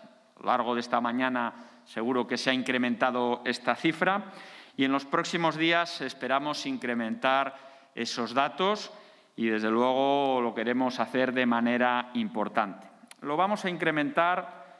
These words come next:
porque vamos a recibir un nuevo cupo de vacunas y, además, saben ustedes también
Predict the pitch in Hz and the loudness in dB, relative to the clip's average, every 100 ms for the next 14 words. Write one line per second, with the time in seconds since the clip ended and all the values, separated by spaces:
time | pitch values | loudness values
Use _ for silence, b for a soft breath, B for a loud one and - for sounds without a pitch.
0 | B B _ 123 123 120 123 123 147 151 | B B _ 0 0 2 2 4 2 2
1 | 147 135 127 131 139 139 131 143 143 139 | 0 0 0 2 2 2 2 2 4 4
2 | 131 123 135 135 131 117 117 190 180 190 | 2 2 0 2 4 2 2 0 0 0
3 | 262 - - - B B B B B 139 | -2 -10 -16 -20 B B B B B 0
4 | 143 170 202 208 - - - - 151 156 | 2 2 2 0 -10 -14 -4 0 2 0
5 | 151 - 143 143 - 151 147 160 175 185 | -4 -4 -2 -2 0 0 0 -4 -6 -12